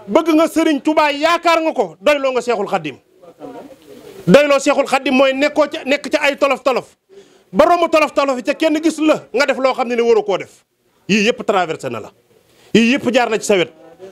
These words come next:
Waaye kenn gisul sëriñ Ismaïla def ak matadi goo xam ne ni ku ko gis ne àccam. Balla Cissé, yàlla na la fi yàlla yàggal. Lii ngeen def rëy na ci sëriñ bi lool.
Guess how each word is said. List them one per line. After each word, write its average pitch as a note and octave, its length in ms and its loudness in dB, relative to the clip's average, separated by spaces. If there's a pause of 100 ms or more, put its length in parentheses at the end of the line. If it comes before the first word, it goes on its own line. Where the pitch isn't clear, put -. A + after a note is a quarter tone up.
(120)
Waaye A3 300 4
kenn B3+ 280 0
gisul A#3 220 0
sëriñ B3+ 280 0
Ismaïla A#3+ 400 0
def A3+ 180 -4
ak A#3+ 140 -2
matadi A#3+ 340 -4
goo A#3 160 2
xam A#3+ 160 -4
ne B3 80 -6
ni A#3 120 -2
ku D4+ 200 -2
ko F4+ 160 4
gis - 200 -8 (100)
ne B3 100 -4
àccam. G#3+ 320 -4 (1000)
Balla F3 200 4
Cissé, F3 160 0
yàlla F#3 220 2
na G3 60 2
la F#3+ 40 -4
fi F3 80 -2
yàlla F3+ 200 2
yàggal. C#3+ 280 -4 (1300)
Lii G#3+ 260 4
ngeen C4 220 2
def - 300 -2 (240)
rëy B3 200 4
na B3+ 100 0
ci A#3 100 -10
sëriñ A3 240 0
bi G3 100 0
lool. G#3 240 2